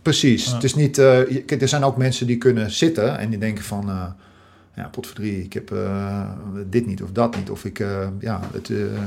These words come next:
Speaker 1: de, dat ze zich druk maken om het probleem in plaats van dat ze nou gewoon aan het werk gaan met de middelen die ze hebben. Dan hebben ze waarschijnlijk het probleem al lang opgelost of het probleem is al weg.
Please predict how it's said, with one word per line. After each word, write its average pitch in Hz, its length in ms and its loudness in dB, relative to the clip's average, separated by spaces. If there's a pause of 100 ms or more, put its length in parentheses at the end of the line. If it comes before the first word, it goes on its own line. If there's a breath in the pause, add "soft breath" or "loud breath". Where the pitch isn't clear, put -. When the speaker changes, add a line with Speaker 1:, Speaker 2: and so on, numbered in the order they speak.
(640 loud breath)
Speaker 1:
de, 117 260 -2
dat 120 160 2
ze 131 100 0
zich 123 180 2
druk 147 240 6
maken 147 340 6
om 147 100 2
het 131 120 0
probleem 135 500 8
in 127 100 -2
plaats 120 300 4
van 123 80 -2
dat 113 120 0
ze - 120 -6
nou 117 160 0
gewoon 113 440 0
aan 113 140 0
het 104 100 -4
werk 135 240 4
gaan 120 420 -2
met 120 180 -2
de 113 60 -6
middelen 117 260 6
die 110 100 2
ze - 100 -2
hebben. 117 240 4
Dan 107 100 -2
hebben 113 180 0
ze 123 80 -2
waarschijnlijk 117 360 0
het 101 100 -12
probleem 113 320 2
al 110 80 0
lang 113 160 2
opgelost 104 560 2
of 107 80 -10
het 110 100 -6
probleem 110 360 2
is 104 120 -2
al 101 100 -2
weg. 107 320 0